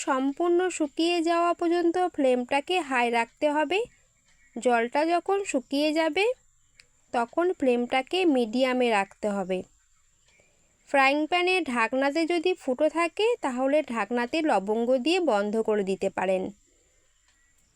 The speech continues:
দু থেকে তিন মিনিটের মতো সময় লাগবে এক একটা কুলচা তৈরি করতে। দেখুন বন্ধুরা কত সুন্দরভাবে ফুলে উঠেছে।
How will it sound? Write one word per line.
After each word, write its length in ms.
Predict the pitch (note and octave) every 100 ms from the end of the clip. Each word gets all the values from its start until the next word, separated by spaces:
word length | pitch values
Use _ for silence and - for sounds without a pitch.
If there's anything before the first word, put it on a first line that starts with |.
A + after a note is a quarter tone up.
| -
দু 180 | A#3+ D4 E4
থেকে 200 | F#4+ F#4+ G4 D#4+
তিন 140 | D4 C#4+
মিনিটের 340 | D#4+ E4 F4
মতো 240 | F4 F4 F#4+ F#4
সময় 280 | D#4+ C#4 C#4+ D4
লাগবে 280 | D4 C#4+ F4+ E4
এক 60 | C4 C4+
একটা 220 | _ F4+ -
কুলচা 340 | C4+ B3+ B3 F#4 D4+
তৈরি 260 | A3+ G#3 G3+
করতে। 300 | G3 F#3+ - F#3 - _ _ _ - - _ _ _ _ _ _ _ _ - - _ _ _ C4+
দেখুন 360 | C4+ C#4+ G4+ F#4+ C#4
বন্ধুরা 400 | C4+ C4+ D#4+ F4+ E4+
কত 160 | C4+ D#4+ D4+
সুন্দরভাবে 680 | C#4 C#4 C#4 E4 D#4+ E4 E4+ -
ফুলে 220 | C4+ B3+ C#4
উঠেছে। 380 | C#4+ E4 -